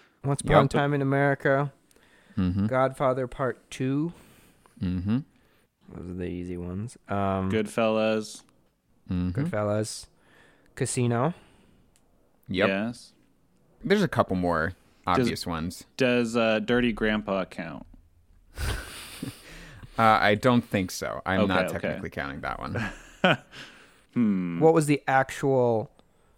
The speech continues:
Speaker 1: way that you phrased it? Can you say it again?
Speaker 2: Mobster. So it has to be, like,
Speaker 1: Mobster.
Speaker 2: a mobster film. Not mafia, not specifically that, just any sort of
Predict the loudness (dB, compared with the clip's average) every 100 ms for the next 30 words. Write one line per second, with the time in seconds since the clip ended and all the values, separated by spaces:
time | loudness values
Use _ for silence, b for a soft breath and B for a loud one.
0 | -4 0 2 2 -2 -4 -4 -4 -8 -12
1 | -10 -10 -10 -10 -8 -6 -6 -8 _ _
2 | _ _ _ _ -2 4 6 6 2 -2
3 | -4 -4 0 0 2 0 4 8 8 6
4 | 2 0 0 -2 -2 -2 -2 -4 -8 -8
5 | -10 -10 -16 -18 _ _ _ -2 0 0
6 | 0 0 -2 -2 0 0 2 2 2 -2
7 | -6 0 0 0 -2 -4 -2 -2 -4 -8
8 | -8 -6 -6 -6 -8